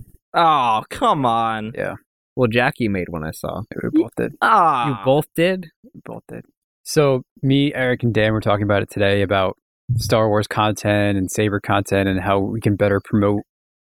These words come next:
Speaker 2: our stuff or what we can y-, use the platform for. And I was like, "All right, I'll tr-, I'll, step one, download it." <laughs> I opened it once today. I was pooping. I opened it.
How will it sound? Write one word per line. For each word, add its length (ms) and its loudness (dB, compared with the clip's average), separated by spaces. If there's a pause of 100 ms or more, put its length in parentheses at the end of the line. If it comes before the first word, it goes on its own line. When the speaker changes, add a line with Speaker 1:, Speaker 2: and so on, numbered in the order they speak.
(240)
Speaker 2:
our 120 0
stuff 600 0
or 80 2
what 180 0
we 120 -4
can 400 -2 (120)
y-, 200 -4 (260)
use 300 2
the 100 -2
platform 540 0
for. 580 0 (960)
And 120 -10
I 20 -8
was 80 -10
like, 100 -6
"All 200 -2
right, 280 2 (240)
I'll 80 -14
tr-, 180 -10 (120)
I'll, 200 -2 (600)
step 260 0
one, 280 0 (320)
download 420 0
it." 960 -4 (320)
<laughs> 260 -20
I 80 0
opened 260 2
it 80 0
once 600 -2 (180)
today. 480 2 (180)
I 60 -2
was 140 -2
pooping. 460 0 (320)
I 40 0
opened 260 2
it. 180 0